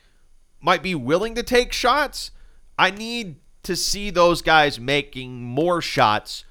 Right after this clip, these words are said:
more frequently, because I think if the rest of the team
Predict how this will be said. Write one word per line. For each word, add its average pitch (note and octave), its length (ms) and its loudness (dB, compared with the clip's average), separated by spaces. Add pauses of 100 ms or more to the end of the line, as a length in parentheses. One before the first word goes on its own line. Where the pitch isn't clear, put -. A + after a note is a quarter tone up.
more D#3+ 400 0
frequently, G#2+ 720 -6 (240)
because E3+ 340 0
I F3 120 4
think A3 280 -6
if F#3+ 180 0
the D3 120 2
rest G3 480 2
of G#3+ 160 -4
the E3+ 120 -2
team F#3+ 600 -6